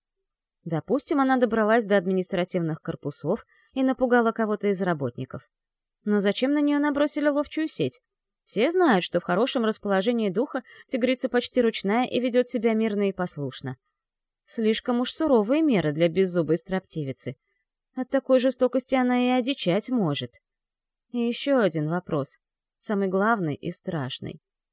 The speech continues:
Кто, судьба его, опрокинь в лужу на пятую точку, посмел бросить уникальное беззащитное животное, связанным во враге?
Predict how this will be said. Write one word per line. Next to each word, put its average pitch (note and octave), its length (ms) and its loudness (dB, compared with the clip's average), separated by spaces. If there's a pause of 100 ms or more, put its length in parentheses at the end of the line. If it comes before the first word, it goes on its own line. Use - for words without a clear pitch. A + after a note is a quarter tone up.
(540)
Кто, C#4 420 4
судьба G#3+ 420 2
его, F#3 200 4
опрокинь A3+ 500 2
в F#3+ 40 0
лужу A3 240 4
на F#3 140 2
пятую A3+ 320 0
точку, F4 340 -2
посмел B3 400 0
бросить B3 460 4
уникальное A#3 580 2
беззащитное G#3 680 0
животное, A#3 520 2
связанным A#3 600 2
во C4+ 140 2
враге? G#3 500 2